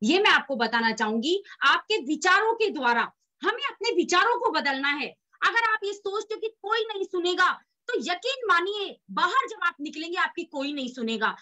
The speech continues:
अगर आपको लगता है कि लोग ज्वाइन नहीं होंगे, आपको लगता है, "मैं किसी को कन्विंस नहीं कर सकती", आपको लगता है बेकार का business है, आपको लगता है छोटा business है,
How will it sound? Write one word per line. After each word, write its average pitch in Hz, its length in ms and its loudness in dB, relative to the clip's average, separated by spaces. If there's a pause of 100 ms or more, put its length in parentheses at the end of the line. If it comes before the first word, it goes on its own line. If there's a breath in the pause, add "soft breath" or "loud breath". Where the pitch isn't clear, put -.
(140 loud breath)
अगर 330 140 6
आपको 320 300 4
लगता 240 300 -6
है 330 100 -4
कि 320 240 -2
लोग 277 240 -6
ज्वाइन 349 340 4
नहीं 311 280 -2
होंगे, 285 420 -6 (240 loud breath)
आपको 415 280 8
लगता 440 260 2
है, 466 80 2
"मैं 453 100 -2
किसी 453 200 -2
को 453 120 2
कन्विंस 453 540 2
नहीं 370 180 2
कर 359 120 2
सकती", 349 560 2 (140 soft breath)
आपको 427 300 8
लगता 403 260 -2
है 427 120 2
बेकार 370 440 6
का 403 180 -6
business 339 420 0
है, 330 200 0 (200 loud breath)
आपको 415 300 6
लगता 403 220 -4
है 427 80 -2
छोटा 392 440 0
business 349 420 0
है, 339 200 2